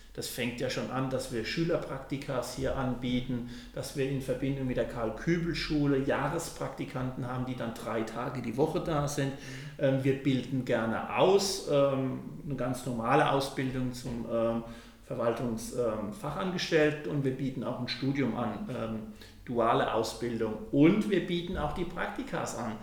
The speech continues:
Speaker 1: Das, was die jungen Leute hier reinbringen, das, ähm, das kriegen wir Alte, sag ich ja mal, gar nicht so hin. Ähm,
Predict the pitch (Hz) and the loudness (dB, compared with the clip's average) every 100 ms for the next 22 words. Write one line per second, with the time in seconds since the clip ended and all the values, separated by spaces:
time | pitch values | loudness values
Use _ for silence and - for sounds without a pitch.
0 | - - - - - 190 - - - - | -12 -18 -20 -10 -4 -2 -2 -4 -10 -18
1 | - - - 139 - 165 185 190 156 202 | -20 -16 -6 -4 0 2 4 6 6 6
2 | 208 175 165 127 196 233 - - 135 123 | 6 4 2 2 0 0 -2 -2 0 2
3 | 120 131 - - 147 143 147 143 131 - | 2 0 -2 0 4 6 6 4 2 -4
4 | - 143 - - 185 175 180 170 - - | -8 -6 -6 -6 -4 0 0 -2 -8 -16
5 | - - 151 170 170 - 151 202 214 208 | -16 -4 6 8 8 8 10 12 12 10
6 | 156 160 147 143 139 151 131 127 139 139 | 10 12 12 12 8 8 8 8 4 2
7 | - - - 131 139 139 147 113 113 98 | -4 -12 0 2 4 2 2 0 -2 -4
8 | 92 - - - - 147 160 170 | -6 -12 -14 -10 4 6 8 6